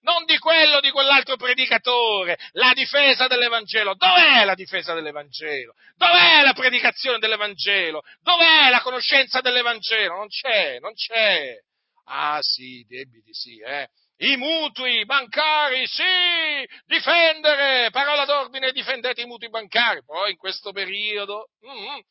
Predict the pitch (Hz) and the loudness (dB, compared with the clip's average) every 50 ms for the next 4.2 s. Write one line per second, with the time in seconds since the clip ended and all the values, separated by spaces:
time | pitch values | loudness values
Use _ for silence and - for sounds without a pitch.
0 | _ _ _ _ _ _ _ - 233 285 294 277 - - 294 277 294 302 285 277 | _ _ _ _ _ _ _ -4 -4 -2 -2 -2 -2 0 -2 0 2 2 2 0
1 | 269 277 277 269 277 254 269 269 277 269 262 185 - 247 285 262 - - 277 269 | 0 -2 -2 -4 -4 -4 -2 -2 -2 -2 -4 -4 -6 -10 -8 -10 -10 -10 -12 -12
2 | - - 277 240 - - 277 247 - 233 220 180 147 - - - 175 170 220 226 | -12 -12 -12 -12 -10 -10 -12 -12 -10 -12 -14 -12 -12 -12 -10 -10 -8 -4 -2 -2
3 | 196 160 151 156 147 175 165 175 165 - 185 180 170 170 175 175 175 170 165 147 | -2 -2 -4 -8 -10 -10 -12 -12 -12 -10 -10 -8 -6 -6 -6 -6 -6 -10 -12 -20
4 | 123 _ 117 113 | -20 _ -20 -20